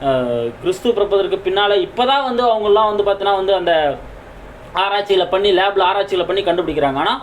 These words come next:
நம்ம தமிழர்கள் பாருங்க, எவ்வளோ முன்னாடிகள், அப்போல்லாம் எந்த லேப் இருந்தது, எந்த ஆராய்ச்சி இருந்தது, எதை பத்தியுமே இல்லைங்க. ஆனா அழகா சொல்லிட்டு போயிட்டாங்க பாருங்க அந்த அம்மா, "அணுவை துளைத்து", அப்ப அணுன்றதே மிகச்சிறிய துகள்,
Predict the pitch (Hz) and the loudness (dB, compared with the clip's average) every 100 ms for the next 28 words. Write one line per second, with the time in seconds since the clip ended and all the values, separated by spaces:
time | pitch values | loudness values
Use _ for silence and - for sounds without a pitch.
0 | - - - - 175 180 175 180 262 277 | -10 -18 -20 -8 -4 -4 -2 0 2 2
1 | 220 196 185 180 208 294 320 233 240 240 | 2 0 0 2 2 2 0 0 0 2
2 | 196 185 247 220 220 262 208 220 220 190 | 0 2 0 0 0 2 2 2 0 0
3 | 175 160 165 190 254 208 202 208 190 175 | 0 -2 -2 0 0 0 0 -4 -4 -4
4 | 151 156 254 262 214 208 247 202 170 139 | 0 0 0 0 0 -2 0 0 0 -6
5 | - - - 214 196 190 247 247 226 220 | -10 -10 -4 -2 0 0 0 0 0 0
6 | 196 170 156 151 143 147 160 131 - 143 | 0 0 -2 -2 -2 -2 -2 -4 -6 -2
7 | 170 214 214 202 190 202 208 180 151 143 | 0 2 2 2 2 2 2 0 0 2
8 | 175 190 202 254 240 214 220 233 226 202 | 2 0 0 0 0 0 0 0 2 2
9 | 185 160 240 | 2 0 0